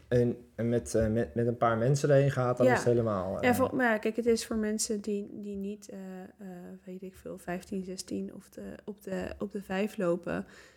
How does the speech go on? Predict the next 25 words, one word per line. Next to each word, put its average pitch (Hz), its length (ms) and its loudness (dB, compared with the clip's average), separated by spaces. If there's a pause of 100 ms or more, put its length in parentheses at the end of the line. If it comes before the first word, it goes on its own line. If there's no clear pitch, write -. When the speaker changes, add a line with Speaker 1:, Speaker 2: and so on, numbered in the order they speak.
(120)
Speaker 2:
is 220 140 -4
er 214 100 4
eigenlijk 202 340 -4
altijd 220 220 4
wel 214 100 0
iemand 208 280 0
die 214 140 0
voor 240 280 12
je 190 100 8
loopt, 170 300 2
waardoor 202 280 2
je 202 140 4
toch 220 300 2
wel - 200 -2
weer 190 220 0
een 196 100 -2
beetje, 202 560 -2 (160)
ehm, 196 340 -12 (720)
ja, 190 200 0
getriggerd 220 480 4
wordt 226 240 4
om 233 80 -2
harder 226 300 0
te 220 120 0
lopen. 220 460 0